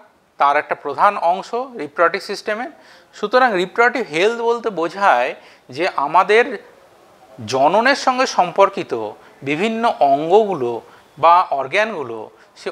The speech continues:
অর্গানগুলো ঠিকভাবে আছে কিনা, সেগুলো সুস্থ আছে কিনা। আমরা স্ত্রী এবং পুরুষেরা সমানভাবে তারা স-, দৈহিক মা-, বা মানসিকভাবে সুস্থ থেকে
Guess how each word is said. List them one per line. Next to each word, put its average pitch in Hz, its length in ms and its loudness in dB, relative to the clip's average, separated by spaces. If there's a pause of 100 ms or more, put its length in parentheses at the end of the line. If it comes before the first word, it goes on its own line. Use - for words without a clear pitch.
অর্গানগুলো 214 680 -2 (120)
ঠিকভাবে 226 680 -6
আছে 143 260 -6
কিনা, 131 280 -12
সেগুলো 208 580 -4
সুস্থ - 400 -8
আছে 202 300 4
কিনা। 110 360 -16 (320)
আমরা 220 500 4 (500)
স্ত্রী 240 480 -10
এবং 170 400 -6
পুরুষেরা 123 600 -6 (260)
সমানভাবে 185 920 2 (300)
তারা 156 360 2
স-, - 160 -18
দৈহিক 170 560 -10
মা-, 131 300 -6
বা 120 180 -6
মানসিকভাবে 196 720 -6
সুস্থ - 380 -8
থেকে 139 440 -6